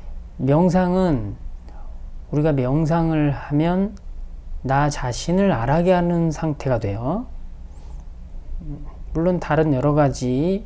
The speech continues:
효과도 있겠지만, 나 자신을 알아가는 중에 몸의 상태를 먼저 알아가는 것이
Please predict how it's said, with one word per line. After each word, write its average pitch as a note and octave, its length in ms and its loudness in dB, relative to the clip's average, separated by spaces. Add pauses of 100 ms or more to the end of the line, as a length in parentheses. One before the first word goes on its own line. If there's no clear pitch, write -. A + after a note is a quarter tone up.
효과도 C#3+ 340 0
있겠지만, A#2 800 -6 (1400)
나 E3 240 4
자신을 E3+ 460 2
알아가는 D3 540 2
중에 A#2+ 720 -2 (520)
몸의 F#3 440 8
상태를 E3 760 4
먼저 C#3 640 0
알아가는 B2 640 -2
것이 E3+ 480 -2